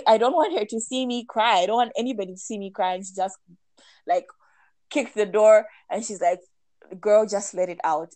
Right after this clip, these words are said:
And she held me and I cried and cried and cried. I didn't know what to do. And she's like,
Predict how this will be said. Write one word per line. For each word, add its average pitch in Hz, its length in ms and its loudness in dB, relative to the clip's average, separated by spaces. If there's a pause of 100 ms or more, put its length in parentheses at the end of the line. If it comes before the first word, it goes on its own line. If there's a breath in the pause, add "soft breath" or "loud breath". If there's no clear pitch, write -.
And 175 180 -6
she 175 180 -14
held 233 440 0
me 208 180 -8
and 175 160 -8
I - 180 -18
cried 208 420 4
and 175 140 -10
cried 185 260 0
and 175 140 -10
cried. 180 240 0
I 160 80 -8
didn't 185 260 -8
know 175 80 -8
what 175 160 -8
to - 80 -20
do. 247 360 0 (600 soft breath)
And 196 240 -8
she's 208 220 -12
like, 180 260 -2